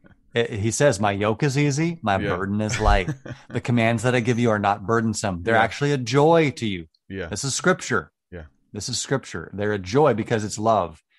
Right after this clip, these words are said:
Speaker 2: You get to love your kids. You get to love your wife. You get to enjoy that glass of wine. You get to go to a water park and have fun and be present in the moment, enjoying the company of those around you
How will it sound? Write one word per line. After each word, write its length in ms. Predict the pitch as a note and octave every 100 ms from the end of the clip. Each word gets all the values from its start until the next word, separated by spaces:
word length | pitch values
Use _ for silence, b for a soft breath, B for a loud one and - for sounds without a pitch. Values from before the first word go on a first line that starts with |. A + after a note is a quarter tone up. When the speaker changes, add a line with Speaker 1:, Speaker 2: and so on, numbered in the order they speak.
| _ -
Speaker 2:
You 80 | G3
get 120 | D#3+
to 80 | B2
love 200 | A#2+ A#2+
your 80 |
kids. 280 | B2+ C#3+ G2+
You 60 | A#2
get 120 | C3+
to 60 | A#2+
love 200 | B2 B2+
your 80 |
wife. 200 | C3 A#2+
You 80 | B2
get 120 | C#3+
to 60 | B2+
enjoy 400 | A2+ G2 A#2+ C3
that 160 | C3 A#2+
glass 320 | B2 A#2+ -
of 100 | A#2+
wine. 420 | B2+ B2 G#2+ F#2 - _ _ _ _ _
You 120 | - C3+
get 200 | D#3 -
to 200 | B2 G#2+ B B _ -
go 160 | C3
to 60 | D3
a 100 | D3
water 280 | D3 C3+ A#2+
park 320 | A2+ A2 G#2
and 80 | A2+
have 240 | A#2 A#2
fun 640 | A2 - A#2+ A2+ G2+ F#2+ F2 _ _ _ _ _ _ -
and 100 | G#2+
be 120 | A#2+
present 400 | - B2 A2+ B2
in 100 | A#2+
the 80 | A#2+
moment, 380 | A2+ G#2+ G2+ G#2
enjoying 840 | G#2 F#2 E2+ A2 A2+ A#2 G#2+ F#2
the 80 | F2
company 500 | - G2 F2+ F#2+ F2+
of 140 | F2 E2+
those 360 | F#2 F#2 F2
around 540 | F#2 F2+ F#2+ G2+ G#2 G2
you 280 | G#2+ A2+